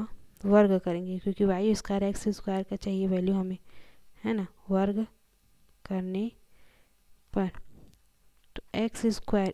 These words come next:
is equal to A cosec theta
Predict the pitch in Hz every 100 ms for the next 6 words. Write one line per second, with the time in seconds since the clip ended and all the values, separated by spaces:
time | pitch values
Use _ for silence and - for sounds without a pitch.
0 | 196 190 220 202 185 190 180 - - 202
1 | 196 214 247 _ - - - - - _
2 | _ _ - 208 202 - 214 233 - -
3 | - _ _ - 202 - 202